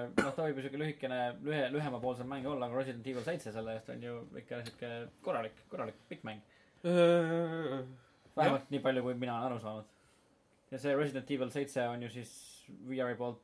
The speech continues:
Speaker 1: toetatav nagu täies ulatuses ja mitte mingisuguse tunniajalise lõiguna, nagu mina olen aru saanud.
Speaker 2: Et kogu Resident Evil seitse on
Speaker 1: No
Speaker 2: toetatud?
Speaker 1: minu arust küll, jah. See mäng juba oma demo poolt nägi välja, nagu ta oleks siukene V R-is väga-väga siukene spooky mäng.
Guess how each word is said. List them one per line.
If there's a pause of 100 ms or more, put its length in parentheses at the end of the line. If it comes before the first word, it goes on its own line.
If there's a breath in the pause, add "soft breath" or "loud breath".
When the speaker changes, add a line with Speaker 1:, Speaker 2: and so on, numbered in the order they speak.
Speaker 1:
toetatav
nagu
täies
ulatuses (180)
ja
mitte
mingisuguse
tunniajalise (340)
lõiguna,
nagu
mina
olen
aru
saanud. (300 soft breath)
Speaker 2:
Et
kogu
Resident
Evil
seitse
on
Speaker 1:
No
Speaker 2:
toetatud?
Speaker 1:
minu
arust
küll,
jah. (280)
See
mäng
juba
oma
demo
poolt
nägi
välja,
nagu
ta
oleks
siukene (280)
V
R-is
väga-väga
siukene (200)
spooky
mäng.